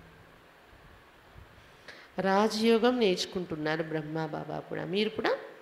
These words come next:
రాజయోగం నేర్చుకుంటున్న రాజ ఋషులు అయ్యారు. లౌకిక సన్యాసులు అయితే వాళ్ళు హఠయోగ ఋషులు. మీరు రాజ ఋషి ఎలా అయ్యారు? గృహస్థ వ్యవహారంలో ఉంటూ కూడా రాజ్యాధికార ప్రాప్తిని పొందుతున్నారు.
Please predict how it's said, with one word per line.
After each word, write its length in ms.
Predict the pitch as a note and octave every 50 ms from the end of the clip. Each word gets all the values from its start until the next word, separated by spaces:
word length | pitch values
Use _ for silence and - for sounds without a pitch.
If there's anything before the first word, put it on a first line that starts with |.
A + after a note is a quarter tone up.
| - F3
రాజయోగం 640 | F3+ F3+ F#3 F3+ F3+ F#3 F3+ F3 E3 D#3 E3+ E3
నేర్చుకుంటున్న 680 | E3 D#3+ D#3 D#3 - - - E3 D#3+ D#3+ E3 E3+ F#3+ G#3
రాజ 300 | F#3+ G3 F#3+ G3+ G3+ G#3+
ఋషులు 400 | A3 G#3+ G#3+ G3 - - G3+ G3+
అయ్యారు. 420 | G3 F#3 F3+ F3+ F3+ F3+ F3 F#3 F#3 - - - - - - - - - - - - -
లౌకిక 380 | G3 G3 G3 - G#3 - G#3+
సన్యాసులు 640 | G3+ G3+ - G3 F#3+ F#3+ F#3 F#3 F#3+ F#3+ - G#3 F#3+
అయితే 380 | F#3+ F#3 F#3+ F#3+ - F#4 A4+ A4+ - - - - -
వాళ్ళు 220 | E3+ E3 D3+ D3
హఠయోగ 560 | D3 D3+ F3+ G3 F#3+ - G#3+ G#3+ G#3 G3+ -
ఋషులు. 520 | F#3+ G3+ G3+ - - - F#3+ F#3 F#3 F#3+ G3+ - - - - - - - - - - - - - - - - - - - - - -
మీరు 220 | F#3 F#3+ F#3+ F3 F#3
రాజ 340 | D#3+ D#3+ D#3 D#3 D#3+ F3
ఋషి 320 | G#3+ G3 G#3+ G3+ - - G3+
ఎలా 180 | F#3+ G3 G3+
అయ్యారు? 420 | G3+ F#3+ G3+ G3+ G#3 G#3+ - - B4+ - - - - - - - - - E3
గృహస్థ 500 | F3+ F#3+ G3+ F3+ G#3+ C#4 C4 C4+ - -
వ్యవహారంలో 920 | C#4 B3+ G#3+ G3+ F3 E3 F3 E3 D#3+ F3 E3+ E3+ E3+ D#3+ D#3 D3+ D3 C#3+
ఉంటూ 340 | C#3+ D3+ F#3+ A3 A3 - C4+
కూడా 420 | C4 - - A#3+ A#3+ B3+ C4 B3+ - - - - - - - - - D3
రాజ్యాధికార 1200 | D#3+ F3 F#3+ G#3 A#3 C4 B3 B3 - - - G#3 F#3+ F3 E3 - G3 F#3 F#3 - - E3 E3 E3+ D#3+
ప్రాప్తిని 680 | D#3 - - D#3+ E3 F3 E3 - - - F#3 F#3 F#3+
పొందుతున్నారు. 1040 | F#3 F#3 E3 D3 C#3+ C#3+ D3+ C#3+ - - - D3 C#3+ C#3 C3+ C3+ C#3 - - - A2+